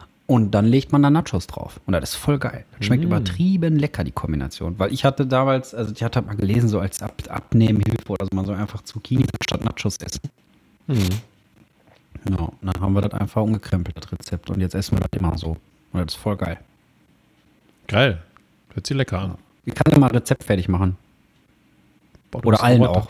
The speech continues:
Speaker 1: wenn, wenn da, oh Mann, ey.
Speaker 2: Ja, das ist ein bisschen komisch da, alles heute.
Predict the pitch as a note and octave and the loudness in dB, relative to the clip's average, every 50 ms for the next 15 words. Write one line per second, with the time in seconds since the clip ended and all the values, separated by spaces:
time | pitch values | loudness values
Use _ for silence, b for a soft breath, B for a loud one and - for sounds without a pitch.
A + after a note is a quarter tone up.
0 | - - G#2+ G#2 G#2 G#2 G2 - - G2 G2+ G2 F#2+ F#2 F#2 F#2 - - G#2 G2 | -2 0 4 4 4 4 2 -2 -4 -2 -2 0 0 0 0 -2 -2 0 2 2
1 | G2 F#2 F#2 F#2 F#2 - G2+ G#2 A2 A2+ A#2+ A#2+ A#2 A#2 A2+ A2+ A2 A2 G#2+ G#2+ | 2 2 2 0 0 2 2 4 4 4 4 2 2 2 2 2 0 0 -2 -2
2 | A2 G#2+ G#2+ G#2 - _ _ _ _ _ _ _ _ _ _ _ _ _ _ _ | -2 0 0 -2 -2 _ _ _ _ _ _ _ _ _ _ _ _ _ _ _
3 | _ - A#2+ A#2+ C3+ D3+ D#3 D3+ C3 A2+ G#2 G2+ - - B2 - - - D#3+ D#3 | _ -6 -4 -2 0 0 0 0 -2 -2 -4 -6 -6 -8 -10 -10 -8 -6 -4 -4
4 | D3 C#3+ C#3+ C#3+ D3 D#3 C#3+ - - D#3 D3+ - - E3 E3 D#3+ D3+ C3 G2 F2+ | -2 -2 -2 -2 -2 -2 -4 -2 -4 -4 -4 -2 0 2 4 6 6 6 6 4
5 | E2+ - - - F#2 E2+ E2 F2+ G2+ F#2+ F2 G2 G2 G2+ - G2 F#2+ F#2+ F#2+ G#2 | 4 0 -2 -2 0 0 0 0 -2 0 0 0 0 0 0 0 2 4 4 2
6 | G#2 - A#2 F#2 F2 | 4 4 2 2 2